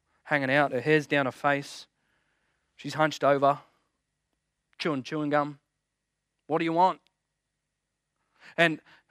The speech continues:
and those once golden fries are suddenly soggy and disgusting 'cause they've been sitting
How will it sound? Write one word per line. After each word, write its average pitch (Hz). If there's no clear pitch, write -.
and 151
those 143
once 165
golden 135
fries 135
are 123
suddenly 131
soggy 127
and 127
disgusting 131
'cause 131
they've 123
been 120
sitting 123